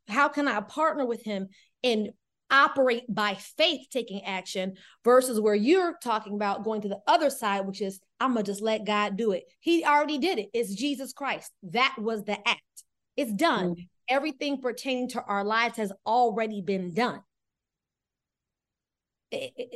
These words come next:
Speaker 1: is it, is somebody here? I'm, I'm looking at faces. Okay. So it's been done. It's already done. So we have to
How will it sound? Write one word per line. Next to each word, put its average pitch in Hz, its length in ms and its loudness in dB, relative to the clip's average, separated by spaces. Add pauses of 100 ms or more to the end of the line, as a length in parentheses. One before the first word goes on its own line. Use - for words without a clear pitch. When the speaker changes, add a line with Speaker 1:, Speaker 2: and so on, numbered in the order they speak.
Speaker 1:
is 214 140 -6
it, 233 240 -8
is 196 180 -8
somebody 247 320 -2
here? 240 240 -2
I'm, 196 160 -6
I'm 202 280 -6
looking 226 240 -4
at - 140 -4
faces. 208 320 -2
Okay. 226 280 -4 (180)
So - 100 0
it's 196 120 2
been 240 280 4
done. 247 420 6
It's 208 260 -4
already 240 760 4
done. 254 380 0 (420)
So 240 300 0
we 269 280 -2
have 302 260 -2
to 208 160 -2